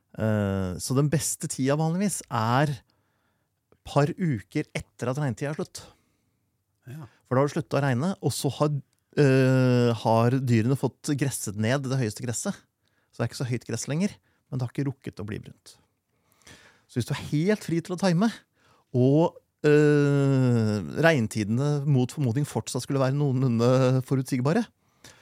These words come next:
Speaker 1: så et par uker etter at regntida er slutt.
Speaker 2: Når er det?
Speaker 1: Ja, det kommer an på hvor du er i verden.
Speaker 2: Ja.
Speaker 1: I nordlig Tanzania, som da også antagelig gjelder, eh, Masai Mara, så har du to regntider, eh, den lange regntida og den korte regntida.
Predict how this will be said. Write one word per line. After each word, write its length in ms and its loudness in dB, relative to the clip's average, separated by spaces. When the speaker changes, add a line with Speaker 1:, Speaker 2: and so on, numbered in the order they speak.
Speaker 1:
så 140 -2
et 100 -4
par 160 0
uker 320 -2
etter 260 -6
at 60 -4
regntida 320 -2
er 60 -10
slutt. 240 -8
Speaker 2:
Når 200 -4
er 20 -2
det? 140 -4
Speaker 1:
Ja, 80 -4
det 80 4
kommer 220 2
an 60 0
på 80 0
hvor 120 4
du 60 4
er 160 2
i 20 2
verden. 300 2
Speaker 2:
Ja. 140 -6
Speaker 1:
I 960 0
nordlig 320 4
Tanzania, 400 0
som 140 -2
da 80 -2
også 260 -6
antagelig 460 0
gjelder, 480 0
eh, 60 -2
Masai 240 -2
Mara, 260 0
så 140 -14
har 40 2
du 60 0
to 220 -2
regntider, 460 0
eh, 720 2
den 120 0
lange 200 0
regntida 260 -4
og 60 -8
den 80 -8
korte 160 -12
regntida. 320 -14